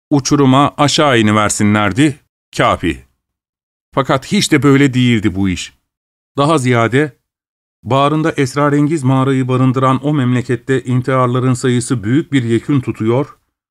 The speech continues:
bu intiharların çoğu da mağaraya inen geçidin hemen başında vuku buluyordu.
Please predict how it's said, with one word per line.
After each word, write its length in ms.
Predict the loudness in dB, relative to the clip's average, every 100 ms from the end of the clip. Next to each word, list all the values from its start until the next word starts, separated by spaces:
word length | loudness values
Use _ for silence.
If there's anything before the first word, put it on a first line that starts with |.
| _ _ _
bu 140 | -4 0
intiharların 720 | 2 2 2 0 0 0 0
çoğu 340 | 0 2 2 2
da 200 | 0 -2 _ _ _ -2
mağaraya 480 | 0 2 2 2
inen 300 | 2 4 2
geçidin 420 | 2 0 0 0 0
hemen 360 | 0 2 2
başında 360 | 2 2 2 0
vuku 340 | -2 -2 -2
buluyordu. 600 | -2 -2 0 -2 -4 -10